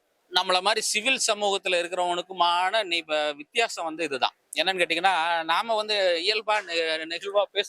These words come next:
முடியும், அவனுக்கு அந்த சுதந்திரம் இல்ல. எனக்கு வந்து அவ-, அவனோட பே-, நான் புத்தகத்தை முழுசா படிக்கலைன்னாலும் சில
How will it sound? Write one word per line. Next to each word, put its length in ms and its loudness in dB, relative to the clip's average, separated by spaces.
முடியும், 320 -18
அவனுக்கு 380 2
அந்த 220 0
சுதந்திரம் 540 -2
இல்ல. 160 0
எனக்கு 260 0
வந்து 200 2
அவ-, 200 4
அவனோட 320 2
பே-, 220 0
நான் 160 -6
புத்தகத்தை 320 -2
முழுசா 360 2
படிக்கலைன்னாலும் 680 0
சில 140 2